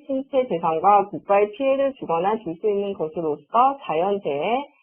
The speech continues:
태풍, 홍수, 그 밖에 이에 준하는 자연현상으로 인하여 발생하는 재해 또는 사회재난, 화재, 붕괴, 폭발, 교통사고 등으로 인하여 발생하는 대통령령으로 정하는 규모 이상의 피해와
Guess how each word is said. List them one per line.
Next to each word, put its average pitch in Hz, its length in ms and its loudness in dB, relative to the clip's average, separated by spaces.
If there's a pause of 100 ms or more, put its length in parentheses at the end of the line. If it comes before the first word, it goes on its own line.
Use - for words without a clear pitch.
(240)
태풍, 294 480 -2
홍수, 285 500 -2
그 196 100 -14
밖에 190 300 2
이에 185 400 4
준하는 175 460 -2
자연현상으로 196 800 -2
인하여 156 280 0
발생하는 170 600 -4
재해 156 360 -2 (120)
또는 254 460 2
사회재난, 277 840 0
화재, 277 500 2
붕괴, 165 440 0
폭발, 254 500 0
교통사고 190 720 -2 (220)
등으로 170 360 2
인하여 156 380 0
발생하는 165 760 -4 (420)
대통령령으로 208 880 0
정하는 185 560 0
규모 180 240 -2
이상의 175 400 -4
피해와 220 640 0